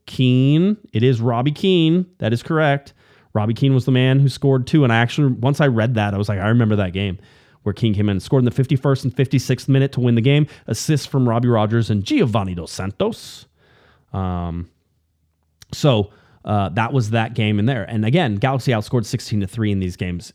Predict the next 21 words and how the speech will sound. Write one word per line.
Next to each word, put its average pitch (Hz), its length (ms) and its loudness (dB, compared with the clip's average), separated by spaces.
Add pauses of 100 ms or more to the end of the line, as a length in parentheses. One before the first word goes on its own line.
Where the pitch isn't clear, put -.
(120)
uh, 87 240 -8
at 92 140 -8
F 90 100 -8
C - 140 -14
Dallas 85 260 -8
since - 400 -4
that 85 240 -6
win, 78 280 -12 (340)
um, 87 200 -6
in 82 80 -8
twenty 82 240 -10
fifteen. 101 380 -6
So 139 160 -2
a - 20 -4
long 131 520 0
drought 120 360 0
for 123 100 -6
the 110 120 0
L 95 120 -2
A 95 80 -2
Galaxy. 104 520 -4